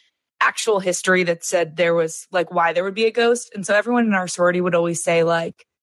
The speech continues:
"Oh, there's a ghost named Helen," whatever. But there was no story, no reason why there actually would be a ghost. So we all kinda thought it was just, like, fake.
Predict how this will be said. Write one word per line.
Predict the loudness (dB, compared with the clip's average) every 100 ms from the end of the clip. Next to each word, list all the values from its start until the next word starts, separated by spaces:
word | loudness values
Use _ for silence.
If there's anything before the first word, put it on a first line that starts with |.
| _ _
"Oh, | 2 2
there's | 2 -4
a |
ghost | -2 -2 -2
named | -6
Helen," | -2 0 0 2
whatever. | 2 2 2 -2
But | -2
there | -2
was | -2 0
no | 2 2 -2
story, | -8 0 2 4 2
no | 0 0
reason | 0 0 0
why | 2 0
there | 0
actually | -2 -2 -6
would | -4 -2
be | -2
a |
ghost. | 0 -2 -2 -4
So |
we | 0 2
all | 0
kinda | -2 -4
thought | 0 -2 -2
it |
was | -8 -12
just, | -12 -6
like, | -6 -6
fake. | -4 -2 -2